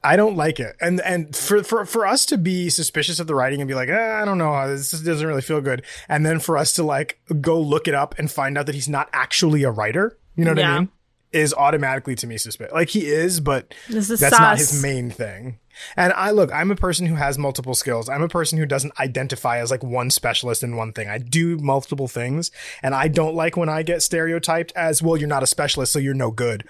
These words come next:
Speaker 1: But this guy isn't good, though. <laughs>
Speaker 2: But they,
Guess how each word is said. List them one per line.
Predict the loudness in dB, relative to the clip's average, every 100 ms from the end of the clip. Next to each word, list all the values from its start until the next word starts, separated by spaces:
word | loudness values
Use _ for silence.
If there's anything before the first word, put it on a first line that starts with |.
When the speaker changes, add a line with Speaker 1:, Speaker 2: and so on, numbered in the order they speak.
| -2
Speaker 1:
But | 2
this | 2 4
guy | 4
isn't | 4 4 6
good, | 6 4
though. | 0 0 -2 -4
<laughs> | -6 0
Speaker 2:
But | 2
they, | 4 4 4 2